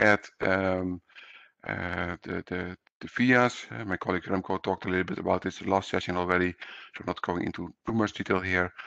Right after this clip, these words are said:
Uh, but also, if you use vias on the board, uh, then you have to be careful to make sure that the clearances between the reference planes and the, the, the via itself, uh, remains intact, because i-, if you use a via, for sure you're going to impact impedance,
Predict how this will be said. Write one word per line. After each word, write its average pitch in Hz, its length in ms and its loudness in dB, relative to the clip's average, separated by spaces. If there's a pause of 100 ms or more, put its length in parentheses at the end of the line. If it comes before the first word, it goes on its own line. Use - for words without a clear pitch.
(360)
Uh, 92 140 2
but 92 160 -2
also, 98 260 2
if - 140 0
you 90 80 -2
use 92 300 0
vias 104 420 4
on 95 120 -2
the 92 60 0
board, 90 340 0 (680)
uh, 90 280 0
then 90 160 2
you 87 100 -2
have 87 160 -2
to - 80 -14
be - 220 -10
careful - 640 0
to - 60 -8
make 92 140 -2
sure - 160 -2
that 92 80 -2
the - 80 -8
clearances 95 680 4
between - 300 -4
the 90 240 -4
reference 95 320 -2
planes 92 400 -2
and 85 140 -6
the, 82 160 -6
the, - 140 -10 (100)
the - 100 -8
via 92 240 0
itself, 90 460 0 (460)
uh, 87 60 -4
remains 92 380 4
intact, 104 280 4
because - 280 -4
i-, - 40 -4 (220)
if 120 120 4
you 117 60 2
use 120 180 6
a 107 40 2
via, 123 400 6 (460)
for 107 120 0
sure 123 240 6
you're 104 120 2
going 101 200 2
to - 120 -2
impact 95 420 2
impedance, 90 600 -2